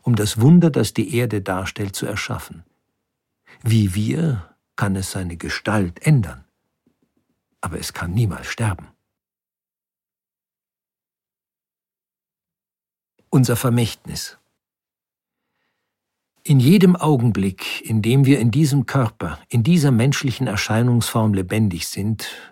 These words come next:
geben wir Energie ab. Diese Energie kann umgeformt werden, aber sie kann nicht sterben. Sie bleibt für immer in der Welt.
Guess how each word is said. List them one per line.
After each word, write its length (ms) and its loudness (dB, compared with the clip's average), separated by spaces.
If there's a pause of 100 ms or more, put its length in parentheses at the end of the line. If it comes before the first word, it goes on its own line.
(180)
geben 360 0
wir 200 0
Energie 600 -2
ab. 340 -12 (1120)
Diese 220 2
Energie 420 0
kann 200 0
umgeformt 800 0
werden, 340 -16 (580)
aber 160 -4
sie 140 -4
kann 180 -6
nicht 180 -4
sterben. 400 -4 (640)
Sie 200 -4
bleibt 400 -2
für 140 -8
immer 380 0
in 120 0
der 160 -4
Welt. 340 -12